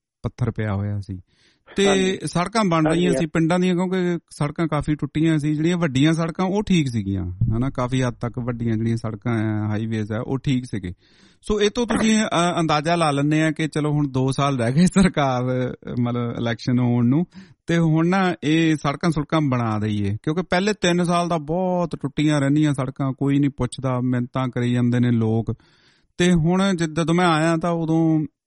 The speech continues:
Speaker 1: ਪੱਥਰ ਵਗੈਰਾ ਪਿਆ ਹੋਇਆ ਸੀ, ਤੇ ਮੇਰੀ ਇੱਕ ਇੰਜੀਨੀਅਰ ਨਾਲ ਗੱਲ ਹੋਈ, ਸਾਡੇ ਪਿੰਡ ਦੇ ਹੀ ਸੀਗੇ, ਤੇ ਉਹਨਾਂ ਨੂੰ ਕਿਹਾ ਵੀ "ਬਾਈ ਆਹ ਸੜਕ ਵੀ ਬਣਾ ਦਿਓ।" ਉਹ, ਉਹ ਪਹਿਲਾਂ ਕਹੀ ਗਏ "ਤੁਸੀਂ ਹਜੇ ਠਹਿਰੋ, ਹਜੇ ਤੁਸੀਂ ਠਹਿਰੋ, ਇਹ ਇਕੱਠੀਆਂ ਹੀ ਬਣਨੀਆਂ, ਫਿਰ ਇਕੱਠੀਆਂ ਹੀ ਬਣਨੀਆਂ, ਉੱਪਰੋਂ ਆਣੇ ਆਰਡਰ।"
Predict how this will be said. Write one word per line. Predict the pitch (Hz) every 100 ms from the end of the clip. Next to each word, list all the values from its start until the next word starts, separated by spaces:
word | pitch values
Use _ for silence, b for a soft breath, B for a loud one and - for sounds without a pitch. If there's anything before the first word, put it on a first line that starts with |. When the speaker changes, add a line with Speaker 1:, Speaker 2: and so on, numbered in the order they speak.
| _ 135 135
Speaker 1:
ਪੱਥਰ | - 143
ਵਗੈਰਾ | 139 139 135
ਪਿਆ | 131 120 120
ਹੋਇਆ | 127 131
ਸੀ, | 139 135 - _ _ _ _ _ _ - - -
ਤੇ | 127
ਮੇਰੀ | 127 131
ਇੱਕ | 131 -
ਇੰਜੀਨੀਅਰ | 127 120 127 147
ਨਾਲ | 147 143
ਗੱਲ | 123 120
ਹੋਈ, | 123
ਸਾਡੇ | 120 117
ਪਿੰਡ | 117 117 113
ਦੇ | 113
ਹੀ | 123
ਸੀਗੇ, | 117 113 117 b b b b b -
ਤੇ | 135 123
ਉਹਨਾਂ | - 131 135
ਨੂੰ | 135 131 127 113
ਕਿਹਾ | 117 120
ਵੀ | 123
"ਬਾਈ | 123 110 120
ਆਹ | 123 123
ਸੜਕ | 117 117 123
ਵੀ | 127
ਬਣਾ | 113 110 104
ਦਿਓ।" | 101 120 120 - _ _ -
ਉਹ, | 147 170
ਉਹ | 151
ਪਹਿਲਾਂ | 165 185 180
ਕਹੀ | 175
ਗਏ | 175
"ਤੁਸੀਂ | 165 160 170
ਹਜੇ | 165 165
ਠਹਿਰੋ, | 143 143 151 123 151 107 - 127
ਹਜੇ | 139
ਤੁਸੀਂ | 151 156 143
ਠਹਿਰੋ, | 127 139 131 160
ਇਹ |
ਇਕੱਠੀਆਂ | 160 147 - 165
ਹੀ | 170
ਬਣਨੀਆਂ, | 135 104 113 143
ਫਿਰ | 147
ਇਕੱਠੀਆਂ | - 131 - 156
ਹੀ | 160
ਬਣਨੀਆਂ, | 127 110 123 147
ਉੱਪਰੋਂ | 131 147 147 139
ਆਣੇ | 110 127
ਆਰਡਰ।" | 127 107 110